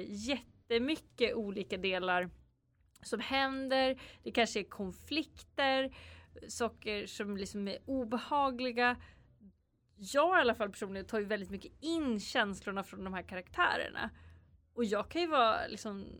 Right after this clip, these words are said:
deppig en hel dag efter att ha kollat på en serie så, där någon mår dåligt i serien. Så att, eh, ja, jag brukar prioritera beroende på vad min energinivå är.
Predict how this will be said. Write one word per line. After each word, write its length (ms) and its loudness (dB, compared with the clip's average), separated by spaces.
deppig 400 -2
en 140 -2
hel 340 -4
dag 520 6
efter 280 -4
att 120 0
ha 40 -18
kollat 180 0
på 80 -4
en 80 -4
serie 720 0
så, 280 -2
där 160 2
någon 400 -4
mår 200 -2
dåligt 480 -2
i 60 -10
serien. 680 -4
Så 200 0
att, 300 -2
eh, 60 0
ja, 720 4
jag 220 2
brukar 280 0
prioritera 680 2
beroende 340 0
på 140 -2
vad 220 2
min 140 -2
energinivå 640 0
är. 260 0